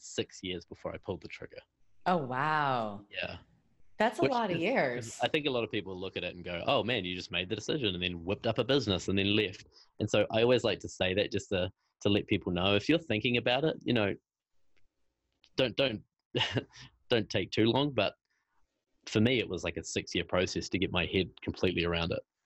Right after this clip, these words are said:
Speaker 2: Totally. I, like, I was running business on the side. I left my job back in twenty eleven 'cause politics, and then finally started doing my own thing full time.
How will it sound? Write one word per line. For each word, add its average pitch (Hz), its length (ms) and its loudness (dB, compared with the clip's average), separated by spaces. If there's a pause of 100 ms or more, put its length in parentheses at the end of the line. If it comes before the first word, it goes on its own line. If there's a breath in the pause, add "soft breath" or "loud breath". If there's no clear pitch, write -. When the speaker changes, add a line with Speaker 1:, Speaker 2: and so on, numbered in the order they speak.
(420)
Speaker 2:
Totally. 165 420 2 (300 loud breath)
I, 214 300 2
like, 214 220 -2
I 202 140 0
was 214 120 -2
running 202 200 -2
business 180 260 -4
on 170 80 -2
the 170 80 -4
side. 165 340 0
I 170 120 0
left 175 240 -4
my 175 100 -4
job 165 320 2
back 151 220 -6
in 151 100 -8
twenty 147 300 -4
eleven 151 540 0 (140)
'cause 135 220 -6 (200)
politics, 156 520 0
and 147 80 -4
then 143 300 -2 (120)
finally 151 240 0
started 139 220 -6
doing 143 120 -2
my 139 120 -2
own 135 140 -6
thing 131 200 -6
full 156 200 0
time. 139 260 -2